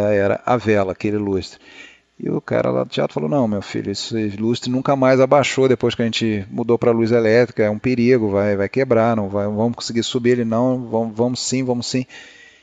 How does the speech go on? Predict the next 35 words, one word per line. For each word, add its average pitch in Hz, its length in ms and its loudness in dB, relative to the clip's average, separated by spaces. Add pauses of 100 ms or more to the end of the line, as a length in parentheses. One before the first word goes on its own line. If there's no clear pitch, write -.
(140)
E 127 160 -2
aí 117 140 4
lá 117 120 6
pelas 120 360 0
tantas 120 360 0
o 117 140 0
Visconti 113 340 -6
ganhou 120 320 4
essa 117 200 0
queda 117 200 2
de 113 80 0
braço 117 400 2
e 123 40 2
o 113 140 0
Zeffirelli 117 460 2
virou 113 240 0
pro 110 280 -2
Farley 117 320 0
Granger, 113 380 0
"Você 117 140 0
viu? 127 260 2 (720)
Aprende, 131 460 0
aprendeu 135 500 4
essa, 110 320 4
né? 117 120 2
O, 117 80 4
o, 107 320 -2
o - 20 -2
Visconti 147 340 -4
sempre - 240 2
consegue 160 380 0
o - 20 -
que - 80 -6
ele 165 120 -2
quer." 110 280 0